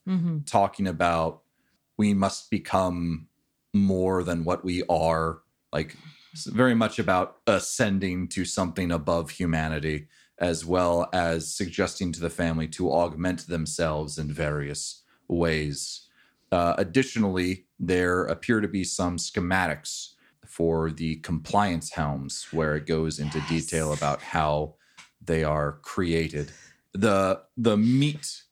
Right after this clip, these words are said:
Speaker 2: or the, the mystery meat is definitely still that stick or that, that sol-, small cylinder, which only seems to be described here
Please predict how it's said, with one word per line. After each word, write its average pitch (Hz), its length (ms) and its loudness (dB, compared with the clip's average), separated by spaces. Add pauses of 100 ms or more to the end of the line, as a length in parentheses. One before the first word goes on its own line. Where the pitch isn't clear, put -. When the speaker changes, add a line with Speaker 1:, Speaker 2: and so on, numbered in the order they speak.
(140)
Speaker 2:
or 95 320 2
the, 87 480 0
the 98 80 0
mystery 104 440 2
meat 87 380 -2
is 85 160 0
definitely 92 440 -2
still 85 560 0
that 82 340 0
stick - 1120 -4 (360)
or 87 180 2
that, 80 260 0
that 80 260 -4
sol-, - 580 0
small 92 300 2
cylinder, 82 580 -2 (300)
which - 500 -2 (380)
only 131 260 6
seems 117 380 2
to 110 60 0
be 95 520 0 (600)
described 98 640 0
here 90 600 0